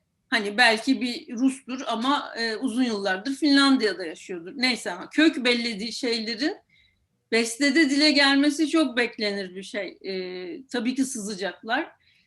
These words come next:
E, yaşadığı yerin ayrıca, e,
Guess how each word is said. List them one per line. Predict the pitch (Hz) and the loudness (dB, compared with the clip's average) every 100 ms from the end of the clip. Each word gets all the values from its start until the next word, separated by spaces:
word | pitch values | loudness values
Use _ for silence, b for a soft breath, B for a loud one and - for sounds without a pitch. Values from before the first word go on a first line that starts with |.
| _ _ | _ _
E, | 214 220 | 0 2
yaşadığı | 208 196 220 247 311 302 359 403 | 2 -2 0 4 6 6 6 6
yerin | 320 320 370 349 | 6 6 6 2
ayrıca, | - 277 294 339 262 294 339 - | 2 4 6 6 6 4 4 0
e, | 233 220 202 | -4 -2 -6